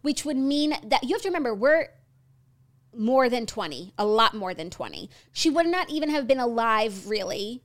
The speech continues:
or maybe she'd been, like, screaming in the crib for when the Backstreet Boys had their peak. People were guessing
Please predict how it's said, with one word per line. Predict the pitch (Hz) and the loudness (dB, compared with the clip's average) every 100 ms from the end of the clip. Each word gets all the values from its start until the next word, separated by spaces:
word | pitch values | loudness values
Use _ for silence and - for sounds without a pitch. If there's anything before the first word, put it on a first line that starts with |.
| - | -6
or | |
maybe | 226 226 214 | -4 -2 -2
she'd | 240 | -4
been, | 220 214 | -2 -2
like, | 196 196 | -4 -8
screaming | - 240 233 220 | -6 -2 -2 -2
in | 202 | -6
the | 202 | -8
crib | - 202 185 | -2 -2 -2
for | - - 220 | -8 -12 -8
when | 202 | -6
the | 202 | -2
Backstreet | 196 196 - 208 | -2 -2 -4 -8
Boys | 202 190 185 196 - _ _ _ _ _ _ _ _ - | -8 -8 -8 -10 -14 _ _ _ _ _ _ _ _ -8
had | 226 196 | -2 0
their | 190 196 | 0 -8
peak. | - 196 170 | -8 -12 -12
People | - 320 320 359 | -6 -4 -2 0
were | 320 294 - - | 0 0 -2 -4
guessing | 262 247 - 240 | -2 -2 -2 -8